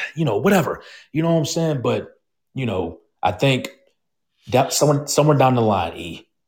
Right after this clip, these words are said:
I think that will happen. I think you will see W W E join forces with other promotions.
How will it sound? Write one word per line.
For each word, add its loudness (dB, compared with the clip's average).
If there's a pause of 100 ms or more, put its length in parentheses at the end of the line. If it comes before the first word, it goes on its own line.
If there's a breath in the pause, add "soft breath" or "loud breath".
(160)
I 2
think 0
that 2
will 2
happen. -4
I 2
think -2
you 2
will 2
see -2
W 0
W 0
E -6 (340)
join 2
forces -2
with -8
other -4
promotions. -6